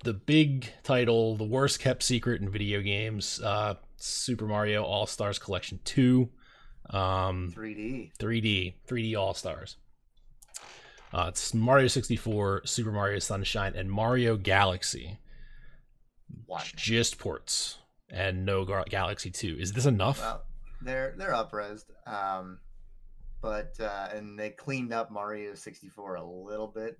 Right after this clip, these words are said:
Speaker 2: on textures, but nothing groundbreaking. Um, yeah, yeah, it's enough.
Speaker 1: I, I
Speaker 2: There's a
Speaker 1: don't know.
Speaker 2: whole generation of kids that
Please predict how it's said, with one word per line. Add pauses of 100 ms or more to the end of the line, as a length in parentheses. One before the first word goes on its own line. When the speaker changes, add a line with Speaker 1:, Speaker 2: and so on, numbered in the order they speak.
(100)
Speaker 2:
on
textures,
but
nothing (300)
groundbreaking. (760)
Um, (380)
yeah, (300)
yeah,
it's
enough. (800)
Speaker 1:
I,
I
Speaker 2:
There's
a
Speaker 1:
don't
know.
Speaker 2:
whole
generation
of
kids
that